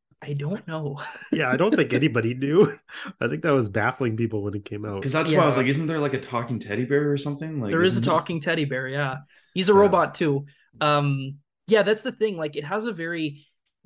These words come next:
Speaker 1: uh, the best comparison I could probably give would be something like Pan's Labyrinth, where it's, like, a fairy tale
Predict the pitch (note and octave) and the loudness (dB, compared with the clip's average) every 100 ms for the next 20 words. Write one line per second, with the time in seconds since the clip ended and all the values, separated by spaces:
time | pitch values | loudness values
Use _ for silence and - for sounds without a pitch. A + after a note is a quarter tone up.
0 | D#3+ - E3+ E3 C#3+ E3+ G#3+ B3 C4 G#3+ | -20 -12 -10 -10 -10 -2 -2 0 0 2
1 | D#3+ E3 F3+ D#3 C#3+ C#3+ - C3+ C#3 D#3 | 4 2 0 -2 -4 -12 -6 -2 -2 0
2 | D3+ C#3+ C3+ C#3 D#3+ D3 D3+ C#3 C#3 C#3+ | -2 -2 -4 -6 -6 -4 -4 -4 -6 -4
3 | D3 C#3+ C#3+ C#3 C#3+ C3+ C3 C3 E3+ E3 | -2 -4 -4 -4 -4 -4 -8 -6 -8 -4
4 | C#3+ C#3 D3 C#3+ D3+ C#3+ - D#3 F3 - | -4 -2 -4 -4 -8 -10 0 2 2 -2
5 | E3 D#3 D3 C#3+ C#3 | 0 2 2 2 -2